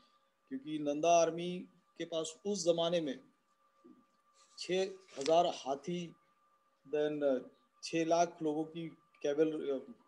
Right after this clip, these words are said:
फौज और चालीस हजार घुड़सवारों की cavalry की फौज, ऐसी बहुत strong army थी। So he did not dare enter India। So जो present day पाकिस्तान है, वहीं पर उस, वहाँ तक ही उसने अपना वो सीमित रखा।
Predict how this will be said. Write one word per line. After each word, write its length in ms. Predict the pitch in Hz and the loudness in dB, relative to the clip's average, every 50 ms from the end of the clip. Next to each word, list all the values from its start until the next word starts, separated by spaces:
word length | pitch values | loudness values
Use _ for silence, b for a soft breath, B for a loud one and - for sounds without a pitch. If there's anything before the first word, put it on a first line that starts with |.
| _ - | _ -2
फौज 320 | 147 151 160 160 160 156 | 0 2 4 4 4 4
और 120 | 156 156 - | 2 0 0
चालीस 340 | - - 139 151 165 156 151 | 0 0 0 2 0 0 0
हजार 240 | 151 151 156 156 151 | 2 2 2 2 0
घुड़सवारों 480 | 139 143 143 135 - 147 147 151 151 | -2 -6 -6 -4 -2 -2 0 0 0
की 120 | 151 156 147 | -2 -4 -4
cavalry 400 | 139 143 139 147 143 143 147 151 | -2 0 0 0 0 -2 -4 -8
की 120 | 147 151 | -8 -6
फौज, 240 | 139 147 151 151 147 | -4 -2 0 0 0
ऐसी 200 | 143 139 139 156 | 0 -2 -2 -4
बहुत 300 | 139 139 151 165 160 - | -2 0 0 0 0 -2
strong 420 | - - - 160 165 175 180 175 | -8 -4 2 4 6 6 6 6
army 240 | 156 143 139 143 139 | 4 4 4 2 -2
थी। 180 | 135 131 110 101 - b b b b b b b b _ _ | -6 -6 -10 -16 -20 b b b b b b b b _ _
So 160 | - 165 165 | -2 0 2
he 120 | 175 190 185 | 2 2 0
did 160 | 190 185 190 | -2 0 2
not 220 | 202 196 - - - | 2 2 2 2 4
dare 300 | 170 175 180 190 185 175 - - - - _ _ _ _ _ _ _ _ _ _ _ _ _ _ _ - 156 147 | 6 8 8 8 8 6 2 -6 -14 -18 _ _ _ _ _ _ _ _ _ _ _ _ _ _ _ -4 -4 -2
enter 180 | 160 - 175 170 | 4 6 6 6
India। 420 | 170 160 165 165 165 156 139 139 | 6 2 0 2 2 4 4 2
So 520 | 139 - 160 160 160 160 156 156 135 143 | 0 -2 -2 -2 -2 -2 -4 -4 -8 -8
जो 140 | 135 147 160 | -4 -2 -2
present 420 | 156 156 156 156 151 175 180 185 180 | 0 2 2 2 2 2 2 0 0
day 80 | 190 | 0
पाकिस्तान 600 | 185 180 160 147 - 175 170 - - 175 170 160 | 0 0 0 0 -2 -4 -6 -2 0 2 2 2
है, 160 | 143 151 143 127 - - _ _ _ _ _ _ _ _ - | 0 -2 -6 -6 -8 -10 _ _ _ _ _ _ _ _ -16
वहीं 220 | 131 135 156 175 | -10 -8 -6 -6
पर 180 | 175 190 180 170 | -2 0 0 0
उस, 200 | 165 156 - - | -2 -4 -10 -16
वहाँ 280 | 147 143 143 143 147 160 | -14 -12 -8 -6 -6 -4
तक 160 | - 175 165 165 | -4 -4 -4 -4
ही 100 | 175 160 | -6 -6
उसने 180 | 143 156 165 | -6 -8 -8
अपना 220 | 156 160 160 160 160 | -8 -8 -8 -6 -6
वो 140 | 160 160 | -4 -6
सीमित 280 | 151 - 151 147 160 156 160 | -6 -8 -8 -10 -8 -6 -4
रखा। 300 | 160 139 139 147 - | -4 -4 -6 -8 -12